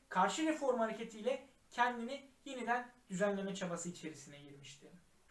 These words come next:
Modern döneme ve yirminci yüzyıla geldiğimizde ise bin dokuz yüz altmış iki ve bin dokuz yüz altmış beş yılları arasında yapılan İkinci Vatikan Konsili'nde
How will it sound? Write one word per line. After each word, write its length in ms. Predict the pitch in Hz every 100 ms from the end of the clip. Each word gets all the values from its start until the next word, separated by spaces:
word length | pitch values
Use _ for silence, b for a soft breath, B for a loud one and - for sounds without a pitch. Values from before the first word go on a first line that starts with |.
| b b
Modern 420 | 170 175 247 320
döneme 320 | 339 311 311 294
ve 60 |
yirminci 360 | 254 254 262 262
yüzyıla 320 | 262 247 233
geldiğimizde 720 | 180 170 160 156 156 156 190
ise 420 | - - 156 175 - b b b -
bin 180 | 185 220
dokuz 240 | 226 277
yüz 100 | 269
altmış 360 | 262 254 - -
iki 200 | 311 311
ve 100 | 240
bin 160 | 247
dokuz 240 | 254 254 262
yüz 80 | 233
altmış 360 | 233 247 -
beş 240 | 294 - 262
yılları 260 | 233 240
arasında 440 | 262 247 - 214 170
yapılan 500 | 165 156 147 196 - b b b b
İkinci 360 | 180 226 226 226
Vatikan 440 | 240 320 285 208
Konsili'nde 760 | 202 180 - 156 143 139 175